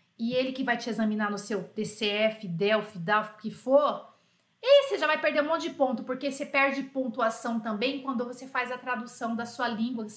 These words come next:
a, literalmente, entendeu? E aí você pega um professor brasileiro, ele vai te levar a sua nota lá embaixo, tá?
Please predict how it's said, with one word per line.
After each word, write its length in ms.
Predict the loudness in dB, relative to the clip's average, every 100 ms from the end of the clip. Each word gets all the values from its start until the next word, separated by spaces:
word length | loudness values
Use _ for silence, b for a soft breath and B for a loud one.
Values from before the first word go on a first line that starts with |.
| -6
a, 100 | -4
literalmente, 920 | 0 0 2 2 2 2 0 -2 -6 -10
entendeu? 420 | -8 -6 -6 -8 B B B B
E 120 | -2
aí 220 | 0 0 -2
você 140 | -6
pega 220 | -4 -2
um 80 | -2
professor 380 | -6 -8 -8 -6
brasileiro, 420 | -6 -4 -4 -2
ele 120 | 0
vai 140 | 0 -2
te 140 | -2
levar 220 | -2 0
a 40 | -2
sua 160 | -2
nota 220 | -4 -6
lá 120 | -6 -6
embaixo, 440 | 0 0 0 -10 _ _ _
tá? 320 | -2 -2 -2